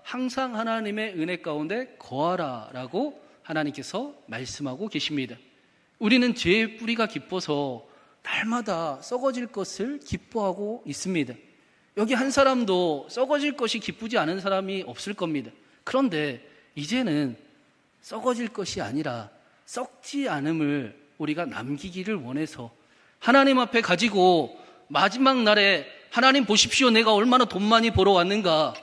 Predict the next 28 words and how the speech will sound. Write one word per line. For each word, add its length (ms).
하나님, 360
내가 500
이 200
땅에서 880
하나님이 380
복 180
주셔서 420
얼마나 340
큰 360
집 160
샀는가 440
보십시오." 600
그딴 480
거 120
하나님 280
앞에 220
드리는 300
것이 280
아니라 560
"하나님, 400
내가 180
하나님 320
나라 220
위에 560
하나님 340
앞에 460
결산할 640
때 260